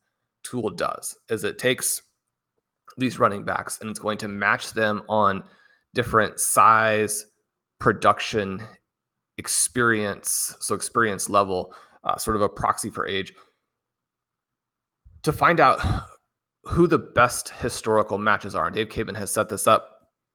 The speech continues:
so that the characteristics he's matching have predictiveness across seasons, and he's using the last two years with it weighted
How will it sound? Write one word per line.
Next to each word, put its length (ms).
so 160
that 220
the 340
characteristics 640
he's 220
matching 420
have 180
predictiveness 600
across 400
seasons, 380
and 120
he's 220
using 400
the 100
last 440
two 180
years 480
with 160
it 100
weighted 500